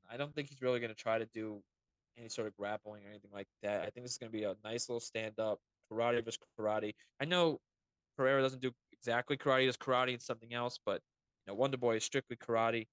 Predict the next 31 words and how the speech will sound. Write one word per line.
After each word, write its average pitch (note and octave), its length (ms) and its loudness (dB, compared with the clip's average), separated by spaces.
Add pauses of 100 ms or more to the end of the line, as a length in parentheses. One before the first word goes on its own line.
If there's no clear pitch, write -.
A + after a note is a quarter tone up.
(640)
This E3 120 -2
is - 60 -8
fun. F3 220 4 (220)
This D#3 140 -6
fight E3+ 300 2
has D3 160 0
been C#3 300 -6 (680)
rumored D#3+ 460 2
for, C#3+ 100 4
like, B2 240 6 (340)
five C#3 320 2
years, C#3+ 580 -4 (340)
and A#2 120 -12
now B2+ 220 2
I'm B2+ 100 -2
so C3 280 2
glad B2 260 2
that A2+ 80 0
it's - 100 -20
happening C3+ 480 -4 (600)
because A#2 240 -4
they're A#2 120 2
both A#2+ 300 2
in B2 100 -12
the A2+ 100 -4
ranked, A#2+ 440 0
and G2+ 120 -6
it, G2 200 -16
you A2+ 80 -20
know, A2 80 -8
you G#2 120 -12